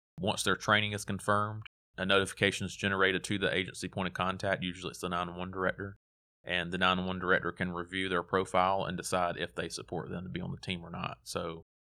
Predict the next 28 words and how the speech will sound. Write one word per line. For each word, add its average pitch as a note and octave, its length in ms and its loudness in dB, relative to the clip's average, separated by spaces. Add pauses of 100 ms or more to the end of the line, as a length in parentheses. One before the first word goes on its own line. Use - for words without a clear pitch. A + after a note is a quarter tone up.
(220)
they F2+ 140 4
can F#2+ 160 -4
review F2+ 240 0
the E2+ 80 -2
information F#2 460 0
they F#2+ 80 2
put G2+ 180 0
in, F#2+ 160 2
make F2 140 0
sure F2+ 160 -4
that F2 80 -2
it's, - 280 -6
it's - 220 -4
good G2+ 160 -2
to F#2 80 -2
go. F#2 380 2 (560)
If E2+ 200 -8
there F2 520 4 (280)
is F2+ 200 -6
a F2+ 40 -2
member F#2+ 360 0
that F2+ 140 -4
they F#2 120 4
don't F#2 240 0
necessarily F#2+ 540 0
support G#2 560 -4
because E2+ 300 -6
of E2 120 -6